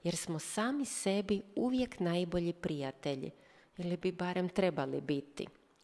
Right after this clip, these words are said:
Shvatite da samoća nije sudbina koja će vas pratiti cijeli život. Prihvatite je tek kao jednu životnu fazu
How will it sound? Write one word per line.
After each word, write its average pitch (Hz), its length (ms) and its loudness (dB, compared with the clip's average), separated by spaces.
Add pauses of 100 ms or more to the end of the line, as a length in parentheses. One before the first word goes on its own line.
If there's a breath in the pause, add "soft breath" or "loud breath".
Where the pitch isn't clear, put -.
(400 loud breath)
Shvatite 277 680 0
da 160 160 -2
samoća 165 680 0
nije 170 280 0
sudbina 147 680 0
koja 147 340 2
će 151 200 0
vas 147 200 -4
pratiti 165 520 -2
cijeli 165 520 0
život. 147 560 -2 (560 loud breath)
Prihvatite 233 800 0
je 151 120 0
tek 302 400 -4
kao 160 240 2
jednu 196 400 2
životnu 175 520 0
fazu 147 680 0